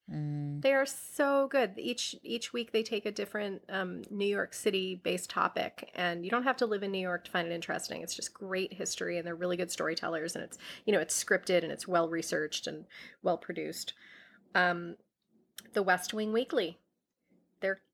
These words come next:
Speaker 2: kinda wrapping it up. They're, like, midway through season six, and
Speaker 1: Oh my God, finally.
Speaker 2: I know, West Wing only had
Speaker 1: <laughs>
Speaker 2: seven seasons, so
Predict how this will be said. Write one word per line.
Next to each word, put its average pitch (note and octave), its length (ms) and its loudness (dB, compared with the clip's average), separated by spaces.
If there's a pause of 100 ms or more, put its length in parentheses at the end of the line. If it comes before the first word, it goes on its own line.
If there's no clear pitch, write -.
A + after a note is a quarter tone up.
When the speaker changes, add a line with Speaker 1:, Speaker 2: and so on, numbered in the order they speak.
Speaker 2:
kinda G#3+ 240 0
wrapping A3+ 320 4
it G#3+ 100 2
up. C#4 240 4
They're, G3 220 2
like, G3 200 -2
midway A#3 420 2
through G#3+ 320 -8
season A3+ 520 -6
six, - 540 -4
and F3+ 240 -6
Speaker 1:
Oh A#3+ 160 8
my A#3 140 8
God, A#3 200 10
finally. A#3+ 760 10
Speaker 2:
I A#3+ 120 8
know, C#4 200 6
West B3 220 8
Wing - 160 12
only G4 200 12
had G4 240 10
Speaker 1:
<laughs> F#4 100 10
Speaker 2:
seven B3 280 6
seasons, C#4+ 640 0
so G3+ 460 2